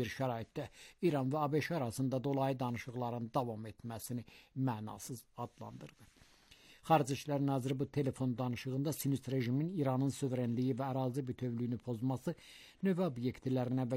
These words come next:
yaşayış məntəqələrinə hücum etməsi nəticəsində bir sıra hərbi şəxsiyyətlərin, universitet professorlarının, qadın və uşaqların şəhid edilməsini sərt şəkildə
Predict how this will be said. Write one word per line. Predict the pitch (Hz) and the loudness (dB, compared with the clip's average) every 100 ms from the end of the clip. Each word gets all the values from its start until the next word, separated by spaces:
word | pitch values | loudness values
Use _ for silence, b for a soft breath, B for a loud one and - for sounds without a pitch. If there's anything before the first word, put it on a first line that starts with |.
| 127 | 0
yaşayış | 131 - 151 139 131 | 0 0 -2 0 0
məntəqələrinə | 131 123 120 123 120 127 113 | 0 0 -2 -2 0 -2 0
hücum | 127 139 127 | -2 2 0
etməsi | 117 131 123 - | 0 -2 -2 -2
nəticəsində | 127 117 117 127 117 127 131 - B B B B - | -2 -2 0 0 0 0 0 -2 B B B B 2
bir | 185 | 4
sıra | - 131 117 | 4 -2 0
hərbi | 139 117 | 0 0
şəxsiyyətlərin, | 127 143 - - 135 - 131 131 | 0 0 -2 -2 -4 -2 -2 0
universitet | 147 139 127 127 - 139 - | 0 0 2 0 -2 -6 -2
professorlarının, | 135 - 123 - 117 123 120 123 151 - B B B | -4 -4 -6 -4 -2 -2 -2 0 -2 -4 B B B
qadın | - 151 175 175 | 2 4 4 2
və | 156 | 0
uşaqların | - 135 123 123 127 127 | -2 -2 -2 -2 0 -2
şəhid | - 127 117 123 | -2 -2 0 0
edilməsini | 120 117 120 - 135 | 0 -2 -2 -2 -2
sərt | 123 - 170 110 | 0 0 -2 -2
şəkildə | - 117 - 113 117 | -8 -10 -8 -6 -6